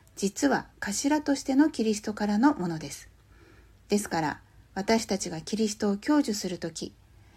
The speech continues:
彼を主観的に、また経験的に私たちの頭とします。三、私たちがキリストを享受するとき、頭である彼は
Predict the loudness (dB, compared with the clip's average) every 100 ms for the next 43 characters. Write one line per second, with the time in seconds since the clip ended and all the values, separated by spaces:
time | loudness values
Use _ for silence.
0 | -20 -8 2 4 4 0 -4 0 0 0
1 | -2 0 0 -2 -8 -20 -8 -6 0 0
2 | -2 -6 0 0 6 6 6 0 4 6
3 | 6 2 -2 -2 -2 -8 -6 -6 -6 -6
4 | -2 -2 0 -2 0 -4 -4 -14 -20 -20
5 | -20 -20 -20 _ -20 -20 -20 -20 -20 -20
6 | -20 -14 0 2 2 -2 -16 -20 -20 -20
7 | -12 -2 4 4 4 -2 0 -2 -2 0
8 | 0 0 0 -2 2 2 2 0 -4 -6
9 | -8 -8 -10 -10 -20 _ -20 -20 -20 -16
10 | -6 -2 2 4 4 2 0 -4 0 2
11 | 2 0